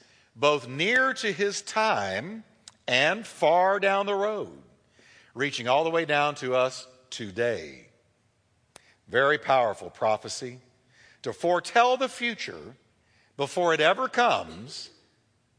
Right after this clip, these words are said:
and not miss one detail.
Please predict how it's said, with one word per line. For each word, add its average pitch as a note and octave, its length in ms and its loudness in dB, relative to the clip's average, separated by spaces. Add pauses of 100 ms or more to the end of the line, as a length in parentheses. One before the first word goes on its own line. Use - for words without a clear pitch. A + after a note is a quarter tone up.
(540)
and D3+ 300 4
not G#3+ 300 4
miss G3 440 0
one F#3 380 0
detail. C3+ 600 -8